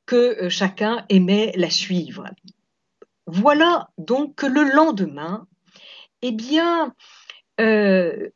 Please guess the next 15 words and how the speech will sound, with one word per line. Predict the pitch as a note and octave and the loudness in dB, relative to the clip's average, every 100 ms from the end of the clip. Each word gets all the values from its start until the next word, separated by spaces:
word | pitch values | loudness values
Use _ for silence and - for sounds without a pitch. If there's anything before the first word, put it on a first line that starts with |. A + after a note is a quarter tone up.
| _ _ _ - | _ _ _ 0
un, | A#3 B3 A#3 G#3 | 4 4 4 4
le | F#3 | 4
vingt-deux, | F3 G#3+ B3+ B3+ G3 - D#3 F3 D4 F#4+ _ _ _ - - _ - | 6 4 4 2 0 0 -2 0 -2 -6 _ _ _ -20 -20 _ 0
le | C4 | 2
père | C4+ D#4+ - | 4 2 0
Picard | A#3+ G3 F#3 G#3 B3 D4 - - G3 | -4 0 0 0 -4 -12 -20 -4 -2
reçoit | G3 C#4 - F4+ | 0 0 2 4
la | A#3+ | 6
visite | E3+ F#3+ A3 F#3 A#3+ - - - - | 4 2 0 0 -2 -6 -10 -6 -4
d'un | F3 E3 D#3+ F#3+ F#3 F#3 F3+ | -6 -8 -2 4 4 4 0
prêtre | - - D4+ E4 - F#3+ | -4 -2 0 0 0 0
du | F#3+ D3+ E3 D#3+ - | 0 -4 -10 -10 -6
Quercy, | - A3+ - - - F3+ C4+ G#4 _ _ - - - - | 0 0 0 -2 0 0 0 -2 _ _ -20 -20 -20 -10
l'abbé | D3+ D#3 D3 G3 E3 | -6 -2 4 6 4
Lagardère, | D3+ C#3 C#3+ F#3+ F#3 G3+ A#3 C#4+ D#4 | -2 -8 0 2 4 2 2 0 -2